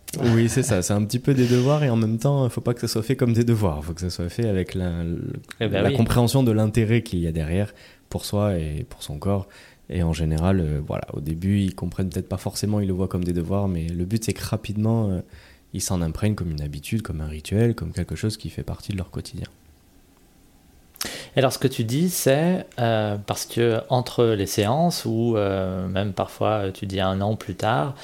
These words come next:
Speaker 2: euh, c'est que le corps, il va avoir besoin d'exprimer un certain nombre de choses, et qu'il n'y aura pas de, de, de répondance, il n'y a pas de, d'auto-hypnose, en fait.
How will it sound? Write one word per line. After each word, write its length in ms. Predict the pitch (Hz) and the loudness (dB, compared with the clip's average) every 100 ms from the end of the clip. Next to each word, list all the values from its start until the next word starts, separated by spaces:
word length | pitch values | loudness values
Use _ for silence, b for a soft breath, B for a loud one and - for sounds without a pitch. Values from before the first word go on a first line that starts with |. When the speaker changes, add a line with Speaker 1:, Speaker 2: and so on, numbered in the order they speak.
| B B B - | B B B 0
Speaker 2:
euh, 240 | 107 107 104 | 2 2 -2
c'est 180 | - 113 | -2 0
que 140 | 113 | 2
le 180 | 107 92 | 2 2
corps, 260 | - 135 | 2 4
il 120 | 123 104 | 2 2
va 120 | 101 | 2
avoir 380 | 98 110 104 90 | 4 0 0 0
besoin 640 | 107 98 110 127 135 131 | 0 2 2 2 2 2
d'exprimer 560 | 113 110 - - 110 113 | 0 -2 -4 -2 0 2
un 60 | |
certain 280 | 110 95 - | 0 -2 0
nombre 420 | 98 101 95 92 | 0 0 0 -2
de 100 | 87 | -2
choses, 380 | 90 180 226 139 - _ _ - _ - - B B B B B - | 2 2 2 -2 -10 _ _ -20 _ -20 -18 B B B B B 0
et 160 | 113 107 | 0 2
qu'il 500 | - 135 139 123 113 | 2 4 4 4 4
n'y 120 | 107 | 2
aura 220 | 107 113 | 2 2
pas 140 | 151 151 | 2 2
de, 600 | 120 117 113 110 107 101 | 4 4 4 4 2 0
de, 300 | 98 104 98 | -2 -2 -2
de 180 | 92 104 | 0 2
répondance, 580 | 110 - 117 151 165 | 2 2 4 4 2
il 40 | 117 | 0
n'y 60 | |
a 40 | 110 | 2
pas 240 | 131 127 | 4 2
de, 400 | 110 101 104 101 | 0 0 2 2
d'auto-hypnose, 720 | 98 104 113 117 - 117 110 | 2 2 2 0 2 2 2
en 80 | 95 | -2
fait. 320 | - 87 - | -2 -6 -6